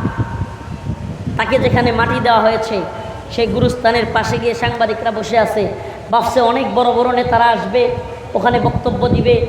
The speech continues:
ওইটা ভিডিও করে চ্যানেলে প্রচার করবে। আল্লাহর কি কুদরত,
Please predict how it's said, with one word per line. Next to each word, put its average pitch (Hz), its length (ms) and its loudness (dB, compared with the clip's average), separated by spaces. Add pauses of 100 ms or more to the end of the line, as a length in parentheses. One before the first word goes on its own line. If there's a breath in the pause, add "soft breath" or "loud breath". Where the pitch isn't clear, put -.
(320)
ওইটা 233 260 2
ভিডিও 240 340 2
করে 247 200 4
চ্যানেলে 240 340 2
প্রচার 233 420 2
করবে। 214 320 4 (420)
আল্লাহর 277 340 4
কি 302 200 -4
কুদরত, 262 440 4